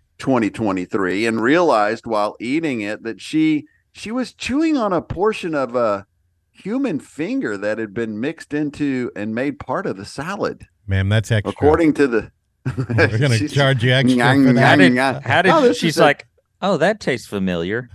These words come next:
Speaker 2: Oh.
Speaker 1: That's a chewy little
Speaker 3: That
Speaker 1: nugget. According to the suit, a manager at the
Speaker 3: Who's
Speaker 1: restaurant
Speaker 3: more scary?
Speaker 1: accidentally,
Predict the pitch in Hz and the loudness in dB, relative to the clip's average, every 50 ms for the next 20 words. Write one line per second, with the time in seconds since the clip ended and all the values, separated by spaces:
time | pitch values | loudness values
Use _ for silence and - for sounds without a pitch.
0 | _ 123 123 127 127 120 117 117 113 113 110 107 101 95 - _ _ _ - - | _ -4 -2 0 0 2 2 0 0 0 -2 -2 -2 -4 -8 _ _ _ -20 -20
1 | 110 113 110 107 98 - _ _ _ _ _ _ - - 170 165 156 147 127 113 | -20 -20 -20 -20 -20 -20 _ _ _ _ _ _ -12 -6 -2 0 2 2 2 -2
2 | 98 87 82 _ _ - 113 117 113 104 92 87 87 - - 95 131 151 101 101 | -4 -10 -16 _ _ -6 -4 -2 -2 0 -2 -4 -6 -8 -8 -6 -2 0 0 0
3 | 107 - 156 160 - - - 240 190 190 131 - - 185 190 214 226 202 165 165 | 0 0 -2 -4 -4 -6 -12 -18 -6 -6 -4 0 2 2 4 4 2 2 2 -2
4 | 151 139 131 - - - 156 160 151 120 113 113 117 120 135 151 151 139 139 127 | -2 -2 -4 -8 -6 -4 -2 -2 -2 -2 -2 -2 -4 -4 -4 -6 -6 -6 -4 -6
5 | 113 - 101 98 107 113 127 131 117 107 92 110 104 95 117 147 151 107 107 113 | -6 -6 -6 -4 -4 -4 -4 -4 -4 -2 0 0 0 0 -2 -4 -2 0 0 2
6 | 113 - - 135 143 135 127 - - | 2 2 0 -2 -4 -6 -6 -10 -14